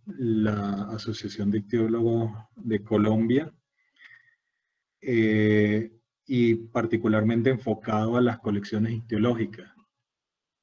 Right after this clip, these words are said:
Eh, bueno, comencemos. Eh, la colección de peces del Instituto Humboldt, eh, se origina en el año setenta y uno,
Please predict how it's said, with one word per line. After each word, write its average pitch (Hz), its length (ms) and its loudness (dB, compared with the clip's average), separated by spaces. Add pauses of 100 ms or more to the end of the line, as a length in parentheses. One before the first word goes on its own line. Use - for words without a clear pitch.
(1040)
Eh, 113 380 2 (1800)
bueno, 127 340 -2
comencemos. 101 680 0 (220)
Eh, 131 200 -2
la 117 160 0
colección 120 400 -2
de 151 60 -2
peces 160 600 0
del 113 380 -2
Instituto 113 680 -2
Humboldt, 143 720 2 (100)
eh, 110 680 2 (500)
se - 220 -6
origina 135 640 -2
en 147 120 -6
el 120 140 2
año 120 280 -2
setenta 104 580 -2
y 113 160 0
uno, 127 420 2